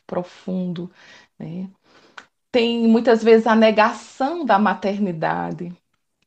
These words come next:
ou a vive de uma forma como um capricho pessoal, né? Uma realização muito mais pessoal do que,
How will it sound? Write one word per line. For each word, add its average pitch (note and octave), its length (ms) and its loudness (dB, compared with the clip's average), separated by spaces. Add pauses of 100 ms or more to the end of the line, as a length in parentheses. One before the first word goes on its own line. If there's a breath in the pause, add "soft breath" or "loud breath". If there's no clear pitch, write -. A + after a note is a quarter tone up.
(320)
ou F3+ 200 4
a A3+ 120 6
vive G3+ 560 -4
de E3+ 120 -6
uma F#3+ 200 -2
forma F3+ 1040 -2
como E4+ 240 -4
um D#4 80 -6
capricho A3+ 640 -4
pessoal, F#3 840 -4
né? F3+ 180 -10
Uma F3 120 -6
realização E3 720 -2
muito E3+ 240 -8
mais F3+ 240 -6
pessoal D#3+ 640 -6
do D#3 120 -8
que, D#3+ 420 -8